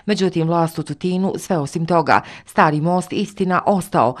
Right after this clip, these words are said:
a novi svakako trebao imati svoju funkciju uz pješačku stazu, ogradu između ostalog.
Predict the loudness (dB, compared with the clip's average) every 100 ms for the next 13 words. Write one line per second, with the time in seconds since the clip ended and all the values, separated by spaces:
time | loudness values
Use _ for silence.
0 | -10 -4 2 2 2 -2 -2 -2 -2 -4
1 | -4 -2 0 2 0 -2 -4 -6 -4 -2
2 | -2 -2 -6 -4 -2 -2 0 -2 -2 -2
3 | 0 -2 -6 -6 -12 -2 2 2 2 -2
4 | 0 -2 -2 -4 -4 -4 -4 -4 -4 -4
5 | -2 -2 -4 -10